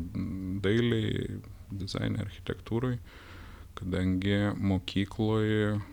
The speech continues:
tų dalykų nestudijuojam arba studijuojam labai mažai. Ir, mm,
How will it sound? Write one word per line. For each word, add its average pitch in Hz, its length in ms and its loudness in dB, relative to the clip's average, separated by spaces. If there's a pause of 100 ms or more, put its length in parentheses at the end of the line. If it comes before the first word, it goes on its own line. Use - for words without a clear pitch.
(160)
tų 110 180 -4
dalykų 98 460 2 (580)
nestudijuojam 95 600 4
arba 101 200 4
studijuojam 101 400 4
labai 95 220 6
mažai. 92 300 6 (1500)
Ir, 95 500 6
mm, 95 1500 4